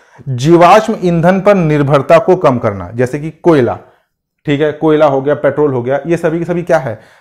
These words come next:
जीवाश्म ईंधन पर आधारित है, ठीक है। तो जीवाश्म ईंधन पर निर्भरता को कम करना, ये जो है हरित हाइड्रोजन मिशन का मुख्य उद्देश्य है। हाइड्रोजन जो है ये आज के डेट में सबसे स्वच्छ ऊर्जा का स्रोत है, ठीक है।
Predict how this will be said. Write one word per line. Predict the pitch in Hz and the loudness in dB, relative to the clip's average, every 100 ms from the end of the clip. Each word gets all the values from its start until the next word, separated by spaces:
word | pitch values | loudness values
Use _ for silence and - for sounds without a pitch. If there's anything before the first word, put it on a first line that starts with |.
| _ | _
जीवाश्म | 120 143 165 175 208 202 | -4 0 4 6 4 0
ईंधन | 170 160 156 156 | -4 -2 -2 0
पर | 185 - | 0 2
आधारित | 147 139 123 127 120 - | 2 2 2 0 -2 -8
है, | - _ _ _ _ | -20 _ _ _ _
ठीक | 143 135 | -2 2
है। | 156 - - _ - | 0 -2 -12 _ -2
तो | 214 | 0
जीवाश्म | 135 127 151 175 220 220 180 | 0 -2 4 6 4 2 -4
ईंधन | 180 170 180 | -2 0 0
पर | 180 - - 196 214 - | -2 -4 2 4 4 0
निर्भरता | 151 156 156 151 151 180 185 | -2 0 2 2 2 4 4
को | 185 233 | 4 0
कम | - 208 202 | 2 2 2
करना, | 202 170 147 156 220 - _ _ _ | 4 2 2 0 0 -8 _ _ _
ये | 156 151 214 | -4 0 2
जो | 208 | 4
है | 202 208 | 4 4
हरित | - 170 208 | 4 2 2
हाइड्रोजन | - 147 151 175 | 0 0 0 -2
मिशन | 143 139 147 | -2 -4 -2
का | 175 | 0
मुख्य | 156 151 147 | 0 0 -2
उद्देश्य | 120 113 110 104 | 0 -4 -4 -10
है। | 95 - _ _ - - | -14 -16 _ _ -20 -2
हाइड्रोजन | 160 160 196 202 233 | 0 4 4 4 2
जो | 214 | 0
है | 185 202 | -2 -2
ये | 208 - | -4 -2
आज | 156 170 | -2 -2
के | 190 | -2
डेट | 180 175 | -4 -4
में | 196 | -6
सबसे | 185 147 - | -4 -4 -4
स्वच्छ | 185 - - 220 220 202 | -8 -8 -4 -4 -4 -6
ऊर्जा | 175 151 131 170 | -4 -2 0 0
का | 185 165 | 0 -4
स्रोत | 147 - 131 120 | -6 -6 -6 -6
है, | 101 95 _ - - | -10 -14 _ -20 -2
ठीक | 160 170 | 0 4
है। | 185 | 2